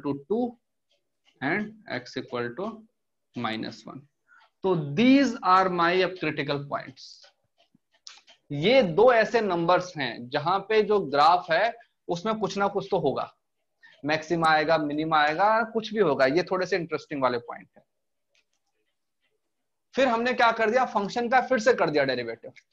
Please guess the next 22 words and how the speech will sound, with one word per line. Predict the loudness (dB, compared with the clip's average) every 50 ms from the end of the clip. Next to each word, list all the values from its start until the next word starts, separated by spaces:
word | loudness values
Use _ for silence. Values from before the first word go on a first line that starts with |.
| _ _ _ -8
ये | -6 -4 -4
जो | -4
function | -4 -6 -8 -8 -8 -8 -4
था | -4 -2
ना, | -2 -2 -2 -4 -6 -16 -20 _ _ _ _ _ _ _ _ -16
इसका | -14 -8 -6 -6
फिर | -4 -4 -6
से | -4 -4 -4 -2
derivative | -2 -2 -4 -4 -6 -8 -10 -12
कर | -14 -14 -14
दिया, | -14 -14 -12 -6 0 0 0
f | 0 0
upon | -2 -2 -2 -2
double | -2 -2 0 0 0
dash | -2 -2 -4 -6 -12
x। | -16 -16 _ -20 _ _ _ _ _ _ _ _ _ -2
क्या | 2 4 4
बन | 4 4 0
जाएगा, | 0 0 0 0 -2
एक्स | -4 -4 -6
स्क्वायर | -10 -4 -2 -2 0 2
का | 2 2 2